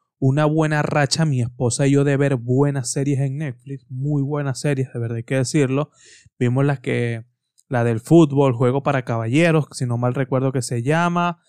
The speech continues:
Bueno, lo cierto es que agarramos una buena racha de ver buenas series. Les recomiendo la de Juego de Caballeros, por lo menos al que le gusta el fútbol.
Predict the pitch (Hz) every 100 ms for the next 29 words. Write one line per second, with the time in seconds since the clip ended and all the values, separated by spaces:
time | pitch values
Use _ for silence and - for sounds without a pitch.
0 | _ 135 247 240 220 196 254 262 294 285
1 | 233 196 196 226 247 247 240 247 233 240
2 | 233 233 233 202 175 180 202 214 202 -
3 | 208 220 196 143 135 131 135 156 170 143
4 | 131 143 165 156 135 131 151 180 - 123
5 | 120 127 147 156 135 - 123 123 151 135
6 | - 127 113 175 196 180 220